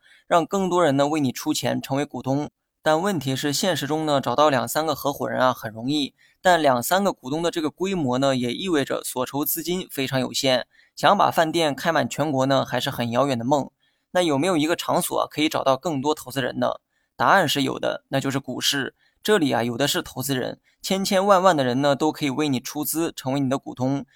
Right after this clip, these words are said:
只要你把这个饭店啊，搞上市，就可以短时间内融到大量的资金，而这些资金呢，将帮助你实现全国连锁的梦想。如此一来呢，需要几百年才能实现的梦想，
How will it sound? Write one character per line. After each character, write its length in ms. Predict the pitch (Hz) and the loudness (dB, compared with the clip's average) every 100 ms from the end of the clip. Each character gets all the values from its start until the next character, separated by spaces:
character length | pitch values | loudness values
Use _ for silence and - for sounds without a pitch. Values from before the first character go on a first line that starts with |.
| _ - | _ -8
只 140 | - | 2
要 120 | 170 185 | 4 4
你 120 | 196 | 4
把 140 | 160 | 2
这 100 | 131 | 2
个 100 | 160 | 0
饭 220 | 131 165 | 0 0
店 160 | 147 151 | 2 2
啊， 60 | 117 | 2
搞 180 | - | 0
上 180 | 120 143 | -2 -2
市， 320 | 131 160 139 - _ - | -2 -2 -4 -6 _ -6
就 140 | 170 | -4
可 100 | 170 | 0
以 60 | 170 | 0
短 200 | 131 120 | 0 0
时 160 | - | -2
间 200 | 123 160 | -2 0
内 200 | 180 151 - | 0 -2 -2
融 160 | 135 | 2
到 160 | 147 131 | 2 2
大 180 | 156 135 | 2 2
量 140 | 135 | 2
的 80 | 127 | 0
资 160 | - | -2
金， 280 | 131 147 151 - _ _ | -2 -2 -2 -6 _ _
而 180 | - 160 | 4 4
这 120 | 202 | 4
些 160 | 190 190 | 0 -2
资 180 | - 170 | -4 -4
金 160 | 190 | -2
呢， 160 | 185 143 | 0 2
将 180 | 151 151 | 0 0
帮 160 | 160 | 0
助 140 | 160 160 | 0 0
你 140 | 127 | 0
实 180 | - 139 | -2 -2
现 260 | 160 139 | 0 -2
全 280 | - - 135 | -2 -4 -2
国 140 | 139 135 | 0 2
连 200 | 131 143 | 2 0
锁 80 | - | -2
的 80 | |
梦 200 | 127 147 | -2 0
想。 320 | 131 123 101 - _ _ _ | 2 0 -2 -6 _ _ _
如 180 | 165 214 | -4 -2
此 160 | - | 0
一 80 | 156 | 2
来 200 | 139 127 | 2 4
呢， 200 | 139 131 | 2 0
需 140 | - | 2
要 120 | 160 156 | 2 2
几 200 | - 160 | 0 2
百 160 | 135 | 2
年 180 | 120 127 | 2 -2
才 100 | - | -2
能 140 | 139 | -4
实 160 | 139 135 | -2 -4
现 100 | 147 | -2
的 80 | 135 | 0
梦 160 | 139 | 0
想， 320 | 131 123 110 | 0 0 -2